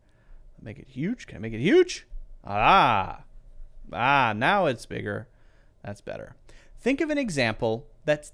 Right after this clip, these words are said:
different from the ones that we've talked about, these two that we've talked about, that uses the same structure,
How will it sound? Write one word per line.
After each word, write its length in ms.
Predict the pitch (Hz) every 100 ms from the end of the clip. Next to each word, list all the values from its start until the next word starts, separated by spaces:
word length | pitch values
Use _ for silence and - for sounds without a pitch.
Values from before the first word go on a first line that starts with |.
| -
different 680 | - 320 339 113 101 - - - - - -
from 240 | - 175
the 100 | 170
ones 680 | 151 143 185 202 196 196 - - - - - - - - -
that 140 | 156
we've 180 | 156 147
talked 340 | - 151 151
about, 380 | 143 110 90 - -
these 260 | 127 143 -
two 240 | - 160
that 120 | 151
we've 180 | 131 123
talked 320 | - 110 -
about, 300 | 101 85 73
that 160 | 127 95
uses 540 | 143 175 226 220 202
the 100 | 175
same 380 | 156 - 151 147
structure, 720 | - - 143 139 - 87 -